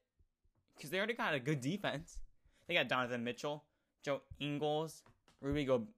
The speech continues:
Rudy Gobert, Defensive Player of the Year.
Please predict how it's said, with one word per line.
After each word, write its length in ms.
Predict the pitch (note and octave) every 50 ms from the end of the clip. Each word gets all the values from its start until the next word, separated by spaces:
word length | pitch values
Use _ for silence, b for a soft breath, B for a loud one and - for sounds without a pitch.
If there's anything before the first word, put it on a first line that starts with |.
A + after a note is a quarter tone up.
| _ _ _ _
Rudy 180 | C#3+ D#3 D#3 D#3
Gobert, 540 | C3+ C#3 B2+ A2 A#2+ A#2 A#2+ C3 D3+ E3+ - _ _ _ _ _ _ _ _ _ _ _ _ _ _ _ _ _ _ _ _ _
Defensive 320 | E3 D3+ D3 D3+ C3+ C#3+ -
Player 160 | C#3 C3 C3+
of 60 | B2
the 60 | B2+
Year. 400 | B2 A#2 A#2 B2 B2 C#3 D#3 F3